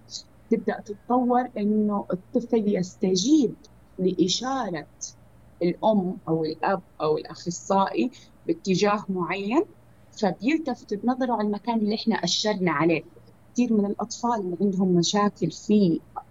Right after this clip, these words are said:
أيضًا اللي هي مهارات التواصل الاجتماعي أو، آه، اضطرابات نمائية وسلوكية أو اضطراب طيف التوحد. تخيل يا بسمة، لما نيجي نعمل هذا الجزء من الاختبار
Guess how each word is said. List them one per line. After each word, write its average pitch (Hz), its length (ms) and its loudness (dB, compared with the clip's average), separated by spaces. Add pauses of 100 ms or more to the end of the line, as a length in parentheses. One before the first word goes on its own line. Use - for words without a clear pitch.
(180)
أيضًا 185 300 0
اللي 160 400 0
هي 185 40 2
مهارات 170 380 0
التواصل 170 540 2
الاجتماعي 170 840 -2
أو، 151 280 -6
آه، 147 420 -4
اضطرابات 165 420 0 (100)
نمائية 160 360 2
وسلوكية 165 500 -2
أو 147 80 -2
اضطراب 180 380 -4
طيف 185 180 -2
التوحد. 196 540 0 (480)
تخيل 277 440 2
يا 196 100 2
بسمة، - 420 -4 (240)
لما 185 240 2
نيجي 262 300 2
نعمل 277 280 2
هذا 254 180 2
الجزء - 340 -2
من 180 120 6
الاختبار 175 720 -2